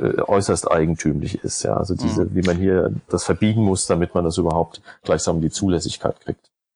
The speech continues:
Speaker 2: Es ist auch bemerkenswert, dass, äh, es hier drei Minderheitsvoten gab, wovon zwei von, von Richtern, äh, verfasst worden sind, die tatsächlich von der pis, also von der Regierungspartei, gewählt worden sind.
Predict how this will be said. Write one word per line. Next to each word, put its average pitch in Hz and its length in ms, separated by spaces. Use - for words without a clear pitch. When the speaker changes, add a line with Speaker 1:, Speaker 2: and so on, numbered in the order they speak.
Speaker 2:
Es 120 100
ist 156 60
auch 139 140
bemerkenswert, 113 680
dass, - 340
äh, 95 300
es - 220
hier 120 260
drei 101 460
Minderheitsvoten 92 920
gab, 107 420
wovon 101 440
zwei 113 520
von, 107 560
von 95 180
Richtern, 107 540
äh, 101 180
verfasst 110 400
worden 104 260
sind, 107 240
die 104 80
tatsächlich 107 540
von 107 140
der 98 80
pis, - 480
also 95 160
von 101 120
der 110 120
Regierungspartei, 101 880
gewählt 117 360
worden 87 320
sind. 143 420